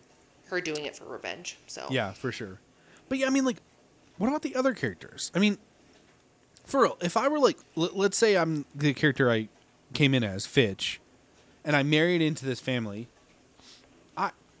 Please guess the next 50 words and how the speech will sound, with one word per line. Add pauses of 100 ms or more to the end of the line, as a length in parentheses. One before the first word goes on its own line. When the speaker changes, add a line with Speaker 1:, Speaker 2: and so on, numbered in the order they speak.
(260)
Speaker 2:
I'd
be
calling
it
out
like
he
does
throughout
the
film.
Like, (100)
"Isn't
this
all
just
bullshit
anyway?"
Speaker 1:
Yeah.
Speaker 2:
But,
like, (280)
but
that
doesn't
excuse,
like,
why
are
you
still
playing
along
then,
dude? (140)
Speaker 1:
Yeah.
Speaker 2:
Why
are
you
holding
a
crossbow
and
about
to
kill
somebody?
I
mean, (300)
obviously
this